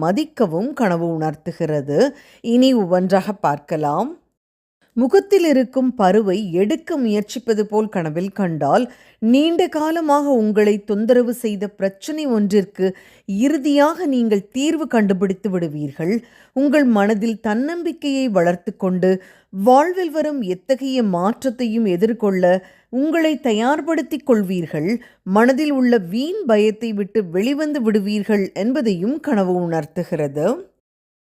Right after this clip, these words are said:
முகத்தில் கடுமையான முகப்பரு இருப்பதை பார்ப்பது போல் கனவில் கண்டால், உங்கள் வாழ்வில் வரவிருக்கும் மாற்றங்கள் பற்றி உணர்த்தியும், மேலும் உங்களுக்கு பிறருடன் வரவிருக்கும் கருத்து வேறுபாட்டால் மோதல்களை சந்திக்க நேரிடும்.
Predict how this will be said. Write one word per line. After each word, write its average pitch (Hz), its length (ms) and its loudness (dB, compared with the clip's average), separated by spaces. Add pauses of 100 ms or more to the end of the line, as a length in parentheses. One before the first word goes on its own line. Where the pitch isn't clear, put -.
(180)
முகத்தில் 277 520 2 (100)
கடுமையான 311 800 2
முகப்பரு 254 560 2
இருப்பதை 196 520 -2
பார்ப்பது 196 540 -2
போல் 240 220 0
கனவில் 185 420 -4
கண்டால், 170 520 0 (360)
உங்கள் 311 320 2
வாழ்வில் 302 500 2
வரவிருக்கும் 202 680 0
மாற்றங்கள் 254 680 -2
பற்றி 226 380 -4
உணர்த்தியும், 180 720 -2 (360)
மேலும் 349 360 2
உங்களுக்கு 302 460 0
பிறருடன் 254 640 2
வரவிருக்கும் 214 720 0
கருத்து 285 500 -2
வேறுபாட்டால் 196 840 0
மோதல்களை 262 680 -2
சந்திக்க 208 500 -2
நேரிடும். 180 540 0